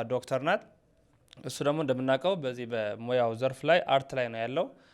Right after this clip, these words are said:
በዘጠነኛው ሺህ ደግሞ በይበልጥ ይታወቃል። ስርዓተ ጋብቻቸውን ይሄ ነው ኦርቶዶክሳዊነት አዋቂነትም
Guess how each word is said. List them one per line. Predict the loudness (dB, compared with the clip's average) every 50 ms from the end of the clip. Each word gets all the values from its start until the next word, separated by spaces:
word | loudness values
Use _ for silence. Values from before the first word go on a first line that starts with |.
| _ _ _ _ _ _ _ _ 0
በዘጠነኛው | 0 0 2 2 2 2 2 2 0
ሺህ | -2 -4 -4
ደግሞ | -2 0 0 2
በይበልጥ | 2 2 4 2 2 0 -2 -8 -14 -16 _ -8
ይታወቃል። | -8 -8 -8 -6 -4 -2 -2 -2 -2 0 0 0 2 0 -2 -6
ስርዓተ | -6 -4 -4 -4 -4 -4 -4
ጋብቻቸውን | -4 -2 -4 -4 -4 -6 -6 -6 -6 -8 -10 -8 -6
ይሄ | -6 -6 -4 -4
ነው | -4 -2 -4 -4 -6
ኦርቶዶክሳዊነት | -8 -10 -10 -10 -12 -12 -10 -8 -6 -6 -4 -4 -6 -6 -6 -10 -18 -20 _ _ 0
አዋቂነትም | 2 4 4 2 2 -2 -4 -4 -4 -6 -6 -8 -12 -12